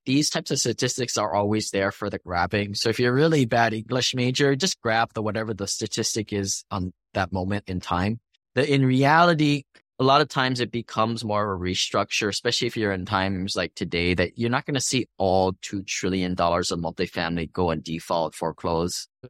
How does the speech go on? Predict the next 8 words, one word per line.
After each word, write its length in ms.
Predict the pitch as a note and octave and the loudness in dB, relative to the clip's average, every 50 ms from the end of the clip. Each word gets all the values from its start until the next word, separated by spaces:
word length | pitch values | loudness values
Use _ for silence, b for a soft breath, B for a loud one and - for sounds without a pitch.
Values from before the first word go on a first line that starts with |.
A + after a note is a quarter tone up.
| - _ | -8 _
Essentially, 640 | A#2+ B2 B2 - - - C#3 C#3+ D3 - - C#3+ C3 | 0 0 0 0 0 0 0 0 0 0 0 0 0
a 100 | B2+ A#2 | -2 -2
lot 140 | A#2+ B2+ B2+ | -2 -2 0
of 60 | B2 | 0
the 100 | B2+ B2 | -2 -2
situation 760 | - - A#2 - - A#2 G2+ G2 G2+ G#2 - - A2+ G#2+ G2+ | -2 -2 -2 0 0 0 0 0 0 0 0 -2 -2 -2 -4
is 140 | G2 F#2 - | -6 -8 -8
created, 560 | - - F#2+ F#2+ G2 F#2+ F#2+ F#2+ F#2+ F#2 | -6 -4 -2 0 2 2 2 2 0 -2